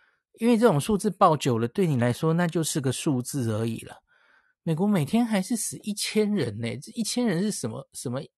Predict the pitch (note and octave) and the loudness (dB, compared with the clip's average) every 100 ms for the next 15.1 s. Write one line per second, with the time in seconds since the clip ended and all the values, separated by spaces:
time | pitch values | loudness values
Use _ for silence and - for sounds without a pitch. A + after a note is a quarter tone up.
0 | - F#3 - - B2 - _ - - - | -6 -6 -6 -10 -10 -12 _ -20 -20 -20
1 | - _ F3+ E3 - _ F3 A3+ D4 C#4 | -20 _ -6 -6 -8 _ 0 2 4 4
2 | G3+ G3+ G#3+ B2 C3 D#3 A#3 G3 - A#2 | 6 6 4 2 2 2 0 -2 -4 -2
3 | A#2+ A#2 C#3 - A3+ C4+ D4 B3 E3 E3+ | -2 -4 -4 -4 0 2 2 2 2 2
4 | D#3+ F3+ F3 C3 C#3+ A#2 A#2+ A#2 - _ | 2 0 -2 -2 -2 -4 -6 -10 -12 _
5 | _ _ _ _ _ F#3+ G#3+ A3+ A3+ A#3 | _ _ _ _ _ 0 2 4 4 4
6 | - B3+ G3+ F3 G3+ F#3+ C3+ A2 A2 D#3+ | 2 -2 0 0 0 0 0 -2 2 4
7 | D#3+ D#3+ C#3+ C#3 C3+ A#2 A#2 A#2 - _ | 4 0 -4 -4 -2 -2 -6 -10 -14 _
8 | _ _ - A3+ D#3+ D3+ G3+ - A3 G#3 | _ _ -6 -2 -2 -2 -2 0 -2 -2
9 | F#3+ F3 D#3 C#3+ _ - F#3 F3+ - A2 | -2 -2 -4 -8 _ -2 0 -2 -8 -12
10 | B2+ - C3+ A#2 - _ _ _ _ _ | -8 -4 -4 -6 -16 _ _ _ _ _
11 | _ _ _ _ _ _ C#4 G#3+ - F3+ | _ _ _ _ _ _ -8 -4 -2 -2
12 | B3 - D#3+ F3 D#3 C4+ F#3 F3+ D3 A#2 | -2 -4 -6 -4 -2 -2 -2 0 -2 0
13 | C3+ - C3+ - E3+ - D#3 A#2+ A#2+ A2 | -2 -2 -4 -4 -8 -6 -6 -6 -10 -6
14 | A#2+ B2 D3 D3+ C#3+ - A#2+ - A#2+ A2 | -4 -4 -6 -6 -6 -4 -6 -6 -10 -10
15 | A2+ | -12